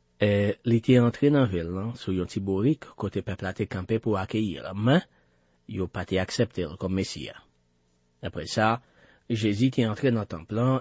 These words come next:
et il a chassé les gens qui l'ont fait commerce. Quand il a côté, Jésus a fait dernier et trouvé avec chef religieux.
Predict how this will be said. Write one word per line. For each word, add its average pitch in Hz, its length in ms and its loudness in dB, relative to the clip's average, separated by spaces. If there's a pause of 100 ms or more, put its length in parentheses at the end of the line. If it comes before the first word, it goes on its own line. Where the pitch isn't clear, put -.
et 120 140 6
il 117 200 4
a 117 40 2
chassé 107 520 0
les 110 60 0
gens 98 120 0
qui 95 120 -6
l'ont 92 100 0
fait 92 140 -4
commerce. 101 400 -2 (1120)
Quand 131 140 2
il 95 220 2
a 113 180 2 (360)
côté, 107 320 0
Jésus 107 360 0
a 87 60 -2
fait 110 220 -2
dernier 117 520 4
et - 20 4
trouvé 131 320 4 (840)
avec 95 240 -2
chef - 220 -6
religieux. 92 500 -2